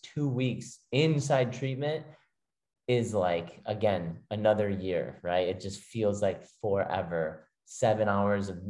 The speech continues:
of, like, group work a day. And it was crazy. So when they said that, I was like, "No." And I, I created this, I was like, "Oh, I'm gonna go meet these kids, and we're gonna go find these girls, and we're all gonna rent a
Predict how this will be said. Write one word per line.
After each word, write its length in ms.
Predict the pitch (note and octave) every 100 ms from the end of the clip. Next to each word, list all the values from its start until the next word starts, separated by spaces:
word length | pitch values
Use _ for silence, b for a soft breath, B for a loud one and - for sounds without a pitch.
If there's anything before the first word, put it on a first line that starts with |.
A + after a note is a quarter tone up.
| G2
of, 300 | G2 F#2 E2+ - - -
like, 240 | G2 F#2+
group 320 | - G#2+ G2+ G2+
work 280 | F#2+ F2+
a 40 | F#2+
day. 360 | F2+ F#2 F2+
And 100 | F2
it 80 | F2
was 140 | E2 E2+
crazy. 560 | - A2+ G#2+ G2 F#2+
So 360 | - G#2+ F#2+ B B B _
when 240 | A2 G#2+ G#2
they 140 | G2+
said 300 | - - C3
that, 140 | A2 F2+
I 40 |
was 180 | G2 G2
like, 240 | F#2 F2+
"No." 400 | A#2+ B2+ B2 B2 A#2+
And 100 | G2+
I, 140 | G2
I 80 | G2+
created 420 | G2 - A2 G#2 G2
this, 320 | G2 - - _ _ _ _
I 60 | G#2+
was 120 | G#2
like, 160 | A2 C3+
"Oh, 160 | B2+
I'm 140 | A#2 A2+
gonna 160 | A2+
go 320 | G#2 G2+ G2+ A#2
meet 220 | A2 G#2
these 240 | G#2 G2+ -
kids, 340 | - D#3 D3
and 100 | A#2+
we're 140 | A2 A2
gonna 120 | G2+
go 180 | G2+ G#2
find 280 | - G#2+ G2+
these 180 | G2
girls, 360 | G2+ C3 B2+ B2
and 100 | A#2
we're 60 | A2
all 240 | B2+ C3
gonna 180 | B2+ A#2+
rent 260 | A#2 A2
a 80 | A2